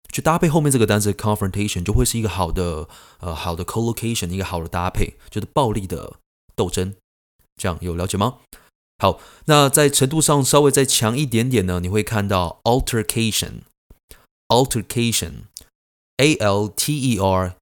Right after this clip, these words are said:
C A T I O N。再一次，A L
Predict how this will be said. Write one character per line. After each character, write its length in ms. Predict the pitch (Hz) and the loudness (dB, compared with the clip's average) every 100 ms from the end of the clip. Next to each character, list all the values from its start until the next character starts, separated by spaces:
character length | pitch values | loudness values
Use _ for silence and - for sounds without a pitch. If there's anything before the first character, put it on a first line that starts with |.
| - | 0
C 380 | - - 143 | 4 6 4
A 300 | - 101 104 | 0 0 -2
T 260 | 101 - 107 | -4 -6 -4
I 180 | - 95 | -2 -4
O 180 | 87 92 | -2 -4
N。 320 | 92 - - _ _ _ _ | -6 -8 -16 _ _ _ _
再 180 | - 98 | -4 -2
一 40 | 87 | 4
次 340 | - 82 - _ _ _ _ - | 4 2 -8 _ _ _ _ -2
，A 200 | 135 147 | 0 2
L 420 | 101 92 92 98 | 2 2 2 -2